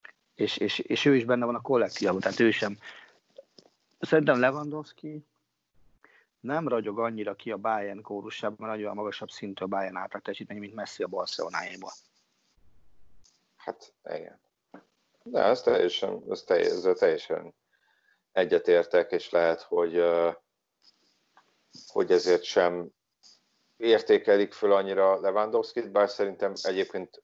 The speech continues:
Speaker 2: azzal kapcsolatban nincs olyan nagy vita, hogy jó, nyilván itt azért a B L-től is függ, de, de hogy most, most azért mégis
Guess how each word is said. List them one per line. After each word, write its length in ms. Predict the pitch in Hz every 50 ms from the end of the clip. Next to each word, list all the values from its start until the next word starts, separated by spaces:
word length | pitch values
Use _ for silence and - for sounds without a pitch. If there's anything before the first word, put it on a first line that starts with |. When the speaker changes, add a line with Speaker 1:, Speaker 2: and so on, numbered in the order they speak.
| _
Speaker 2:
azzal 480 | - 107 104 95 - 107 101 98 92 -
kapcsolatban 520 | - 95 92 90 - - 95 85 87 90
nincs 280 | 90 92 90 - - -
olyan 120 | 85 80
nagy 200 | 80 80 78 73
vita, 340 | 82 82 80 - 82 80 78
hogy 360 | 78 - 78 80 78 78 - - - _ - - _ _ - _ _ _ _ _ _ _ _ - - - -
jó, 200 | - 104 101 101
nyilván 420 | - 101 101 98 95 87 92 90 90
itt 160 | 85 - -
azért 240 | 90 82 90 87 87
a 40 |
B 60 | 82 90
L-től 360 | 90 87 85 85 - 87 85
is 140 | 85 82 -
függ, 300 | - _ - 92 87 87
de, 380 | 85 87 90 87 87 85 73
de 180 | 82 90 87 85
hogy 180 | 85 85 85
most, 300 | 87 87 90 87 - -
most 260 | - 90 90 - - 90
azért 200 | 82 85 87 85
mégis 320 | 87 87 82 - - -